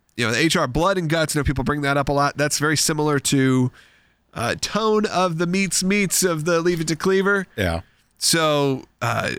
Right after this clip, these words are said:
Speaker 1: and those were a couple years apart. So hopefully maybe we'll see some touches of that as well.
Speaker 2: Yeah. Yeah, I'm excited 'cause I've seen, like, video. There was a year where they were projecting video from that on the wall.
Speaker 1: Yeah.
Speaker 2: And didn't, wasn't Mike Aiello in some of those
Speaker 1: Yeah, I think
Speaker 2: videos,
Speaker 1: he's
Speaker 2: as
Speaker 1: in a
Speaker 2: I
Speaker 1: lot of
Speaker 2: recall?
Speaker 1: them. A
Speaker 2: I think
Speaker 1: lot of
Speaker 2: he's,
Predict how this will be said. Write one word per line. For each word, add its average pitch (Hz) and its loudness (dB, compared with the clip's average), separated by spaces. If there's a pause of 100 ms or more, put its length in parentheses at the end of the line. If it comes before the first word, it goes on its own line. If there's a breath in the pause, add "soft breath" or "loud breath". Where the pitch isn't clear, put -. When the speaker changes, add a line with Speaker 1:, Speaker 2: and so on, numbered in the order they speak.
(140)
Speaker 1:
and 135 0
those 165 0
were 175 0
a - -10
couple 156 -2
years 143 2
apart. 143 -2 (560)
So - -4
hopefully 214 0
maybe 170 0
we'll 147 0
see 147 2
some 131 0
touches 117 -4
of 113 -2
that 110 -2
as 101 -10
well. - -14 (480 soft breath)
Speaker 2:
Yeah. 95 0 (180)
Yeah, 127 2
I'm 170 0
excited 147 0
'cause 139 0
I've 147 2
seen, 147 2
like, 123 0
video. 110 2 (720 soft breath)
There 151 -2
was 147 2
a 147 4
year 151 4
where 123 2
they 117 2
were 113 2
projecting 104 0
video 104 2
from 95 0
that 98 2
on 98 0
the 95 2
wall. 92 0 (120)
Speaker 1:
Yeah. 120 -2
Speaker 2:
And 113 -2
didn't, 180 0
wasn't 165 -2
Mike 135 0
Aiello 139 2
in 127 0
some 127 0
of 120 0
those 117 2
Speaker 1:
Yeah, - 0
I - 0
think 113 2
Speaker 2:
videos, 139 2
Speaker 1:
he's 143 2
Speaker 2:
as - 2
Speaker 1:
in - 2
a 139 2
Speaker 2:
I 135 2
Speaker 1:
lot 143 2
of 143 0
Speaker 2:
recall? 151 2
Speaker 1:
them. 120 -2
A - -6
Speaker 2:
I 135 -2
think 143 0
Speaker 1:
lot 202 2
of 208 2
Speaker 2:
he's, 120 4